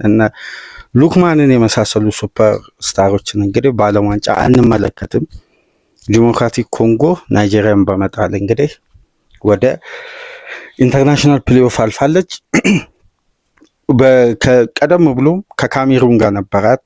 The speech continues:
እና ካሜሩን ላይ አንድ ለባዶ በማሸነፍ በኦናና ስህተት ወደ መጨረሻ ደቂቃ የተቆጠረ ግብ ነበር። አሁን ደግሞ ናይጄሪያን ጥላ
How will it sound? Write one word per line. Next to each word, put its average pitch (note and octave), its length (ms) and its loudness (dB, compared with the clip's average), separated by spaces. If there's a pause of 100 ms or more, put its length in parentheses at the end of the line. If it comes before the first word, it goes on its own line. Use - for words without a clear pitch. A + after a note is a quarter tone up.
(160)
እና G#2+ 260 0
ካሜሩን A2 500 0
ላይ C3 180 0 (680)
አንድ F3+ 220 0
ለባዶ A#2 420 2
በማሸነፍ G2+ 600 0
በኦናና A#2 480 2
ስህተት - 440 -8
ወደ G2+ 200 0
መጨረሻ A2+ 360 0 (100)
ደቂቃ - 320 -10
የተቆጠረ - 600 -2
ግብ - 220 -8
ነበር። B2 300 -4 (200)
አሁን A2 280 0
ደግሞ G#2 240 -2 (540)
ናይጄሪያን G#2+ 600 0
ጥላ G2 220 -4